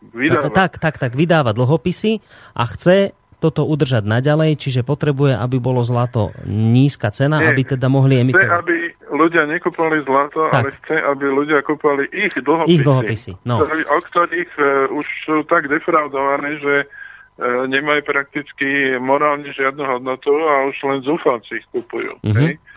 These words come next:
Speaker 1: Ale oni aj tak to chcú ešte udržať a to sa im úspešne darí pomocou rôznych nástrojov, z ktorých umelé udržanie ceny zlata dolu je iba jeden.
Speaker 2: Mhm.
Speaker 1: Tak.
Speaker 2: A e-, ešte dajte
Speaker 1: Ale ja,
Speaker 2: mi.
Speaker 1: ja vás poteším.
Speaker 2: No.
Speaker 1: My sme,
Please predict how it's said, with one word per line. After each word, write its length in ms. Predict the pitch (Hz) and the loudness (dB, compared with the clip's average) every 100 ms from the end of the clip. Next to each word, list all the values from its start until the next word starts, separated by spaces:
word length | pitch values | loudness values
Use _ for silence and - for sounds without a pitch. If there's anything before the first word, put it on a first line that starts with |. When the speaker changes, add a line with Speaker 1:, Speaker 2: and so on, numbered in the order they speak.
| - _ _ | -20 _ _
Speaker 1:
Ale 240 | - 120 135 123 | -2 2 2 2
oni 220 | 147 156 | -2 -4
aj 240 | 143 165 180 | -4 -4 -2
tak 160 | 165 | -4
to 160 | - 151 | -2 -4
chcú 240 | - 147 | 0 0
ešte 160 | - 143 | 2 2
udržať 480 | 143 147 147 156 151 | 0 0 -4 -4 0
a 140 | 117 | -2
to 160 | - 160 | -2 -4
sa 140 | - | -2
im 100 | 165 151 | -2 -2
úspešne 600 | 170 - 165 - 151 135 | -6 -2 -4 -2 -6 0
darí 320 | 139 147 151 | 0 0 -4
pomocou 480 | 151 147 143 151 139 | -4 -2 -2 0 0
rôznych 560 | 131 147 170 170 170 | 2 4 2 -2 -6
nástrojov, 640 | 147 135 139 - 143 147 151 | 0 0 0 0 2 2 0
z 60 | _ | _
ktorých 380 | - 135 143 143 _ _ - - _ | -6 -4 -4 -8 _ _ -20 -20 _
umelé 480 | 139 165 175 160 156 | -4 0 2 2 0
udržanie 680 | - 156 160 147 147 147 147 | 0 -6 -6 -2 -2 -2 -6
ceny 260 | - 143 143 | -10 -10 -6
zlata 380 | 135 135 143 | -4 -4 -4
dolu 340 | 120 123 127 135 | -4 -4 -2 -4
je 140 | 131 - | -4 -8
iba 240 | 123 123 | -10 -8
jeden. 560 | 120 117 110 101 90 85 _ _ | -6 -4 -4 -4 -6 -10 _ _
Speaker 2:
Mhm. 420 | - 87 98 131 - _ _ _ - - _ _ _ _ _ - - | -8 -4 0 -2 -2 _ _ _ -20 -20 _ _ _ _ _ -20 -10
Speaker 1:
Tak. 200 | - 107 - _ _ _ - | -6 -6 -8 _ _ _ -10
Speaker 2:
A 160 | 123 - | -8 -6
e-, 140 | 156 | -8
ešte 220 | 180 - 214 | -6 -2 2
dajte 240 | 165 139 | 4 4
Speaker 1:
Ale 40 | 156 | 4
ja, 140 | 165 | 2
Speaker 2:
mi. 100 | 165 | 2
Speaker 1:
ja 120 | 135 165 | 2 2
vás 180 | 190 - | 0 0
poteším. 640 | 185 196 180 - 139 131 | -2 0 -4 -4 -4 2
Speaker 2:
No. 200 | 143 135 | 2 2
Speaker 1:
My 120 | 156 | -2
sme, 220 | 170 175 | -2 0